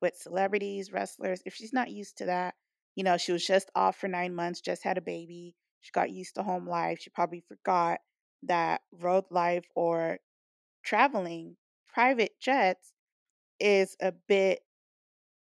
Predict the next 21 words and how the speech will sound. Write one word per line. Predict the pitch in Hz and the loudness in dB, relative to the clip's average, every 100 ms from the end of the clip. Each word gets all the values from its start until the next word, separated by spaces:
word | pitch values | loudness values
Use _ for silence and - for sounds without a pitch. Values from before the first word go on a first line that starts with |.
| _ - | _ -20
<laughs> | 202 269 202 _ _ - | 6 6 6 _ _ -6
not | 190 202 196 - | 0 4 4 2
in | 185 180 | -4 -2
your | 170 170 | -4 -4
comfort | - - - - | -4 -6 -8 -10
zone | 160 156 | -8 -10
anymore, | 165 143 156 - _ _ | -12 -16 -20 -20 _ _
right? | 190 202 202 - | -2 0 0 -4
So | _ - | _ -16
she | - | -16
probably | 240 254 262 262 | -6 -4 -2 -6
forgot, | - 269 285 247 - - | -10 -8 -4 -2 -4 -4
or | 196 | -6
she's, | - 208 _ _ _ _ _ | -6 -14 _ _ _ _ _
you | 320 | 4
know, | 294 202 185 | 6 4 2
you | - 254 | 0 0
never | 254 254 | 2 0
know. | 247 277 165 - _ _ _ _ | 0 2 0 -4 _ _ _ _
But | 220 - | 2 2
if | 214 | 0